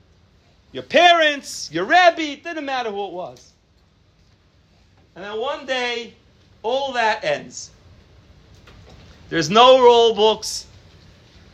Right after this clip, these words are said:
There's no regents. There's no mashgiach.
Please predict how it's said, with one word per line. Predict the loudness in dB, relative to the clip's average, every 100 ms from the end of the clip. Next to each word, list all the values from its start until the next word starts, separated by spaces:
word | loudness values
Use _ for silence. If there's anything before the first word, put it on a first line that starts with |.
| -2
There's | -2 2
no | 6 6 6
regents. | 2 2 4 4 4 -2 -10 -12 -18 _ -14 -8
There's | -2
no | 2 4 4
mashgiach. | 2 0 -4 -4 2 2 2